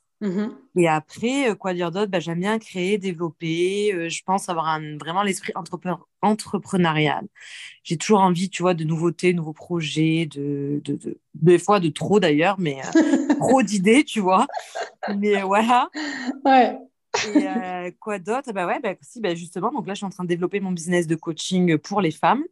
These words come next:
Speaker 1: Mhm.
Speaker 2: en parallèle d'un autre projet, euh, que je ne dévoile pas, euh, tout de suite.
Speaker 1: Tout de suite.
Speaker 2: Voilà,
Speaker 1: <laughs>
Speaker 2: d'un autre projet un peu secret pour le moment, qui est avec toi,
Speaker 1: Ouais,
Speaker 2: d'ailleurs.
Speaker 1: c'est vrai, il me
Speaker 2: Voilà.
Speaker 1: semble, hein, on s-, on se connaît,
Speaker 2: Euh,
Speaker 1: nous ?
Speaker 2: je crois que c'est un
Speaker 1: Ah !
Speaker 2: petit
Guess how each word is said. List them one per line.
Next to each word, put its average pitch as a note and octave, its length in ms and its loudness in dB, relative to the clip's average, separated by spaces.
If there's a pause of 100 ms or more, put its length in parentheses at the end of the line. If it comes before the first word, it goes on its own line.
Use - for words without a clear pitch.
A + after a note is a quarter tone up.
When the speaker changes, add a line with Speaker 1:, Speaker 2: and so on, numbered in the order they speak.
(640)
Speaker 1:
Mhm. G3 400 -4
Speaker 2:
en E3 160 2
parallèle E3+ 420 2
d'un D3+ 200 -6
autre E3 160 -10
projet, E3 600 -2
euh, E2+ 60 -14
que - 140 -10
je D3 140 -8
ne C#3 60 -16
dévoile D3 300 -4
pas, - 380 -2
euh, - 20 -14 (600)
tout F3 120 -6
de D#3 40 -12
suite. - 140 -8 (360)
Speaker 1:
Tout C4 80 4
de C#4+ 180 6
suite. - 180 -2 (320)
Speaker 2:
Voilà, G3+ 480 6
Speaker 1:
<laughs> D4 120 2
Speaker 2:
d'un G#3 200 0
autre G#3 140 -6
projet G#3+ 340 0
un G3 160 0
peu G3+ 80 -6
secret A3 540 0
pour G3 140 -6
le F#3+ 60 -8
moment, F#3+ 340 -4
qui - 100 -8
est - 20 0
avec F3 220 -4
toi, G#3+ 180 2
Speaker 1:
Ouais, A#3+ 120 8
Speaker 2:
d'ailleurs. B3+ 240 6 (240)
Speaker 1:
c'est D4 80 8
vrai, C4+ 400 8
il F4 80 8
me C#4 60 8
Speaker 2:
Voilà. C4 100 8
Speaker 1:
semble, E4 340 4
hein, A3+ 300 2
on - 20 2
s-, - 200 -6
on C4+ 100 0
se C4+ 60 -6
connaît, D#4 220 0
Speaker 2:
Euh, A#3 40 0
Speaker 1:
nous ? A3+ 140 2
Speaker 2:
je - 40 6
crois - 280 0
que C5 60 2 (120)
c'est B3 80 2
un A4+ 120 -2
Speaker 1:
Ah ! D4 180 -2
Speaker 2:
petit C4 200 -2